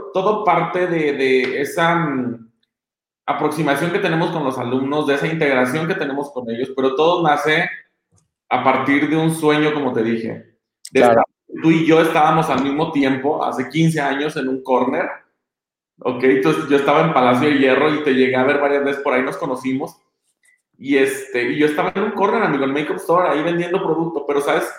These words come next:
Speaker 1: Ahí siempre hacía yo mi escuelita de maquillaje. Todo el mundo me recuerda así,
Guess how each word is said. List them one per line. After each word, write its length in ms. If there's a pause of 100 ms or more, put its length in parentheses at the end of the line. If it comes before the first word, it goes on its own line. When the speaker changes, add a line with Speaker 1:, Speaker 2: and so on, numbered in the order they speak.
(640)
Speaker 1:
Ahí 300
siempre 480
hacía 240
yo 160
mi 100
escuelita 540
de 60
maquillaje. 560 (220)
Todo 140
el 60
mundo 180
me 120
recuerda 240
así, 240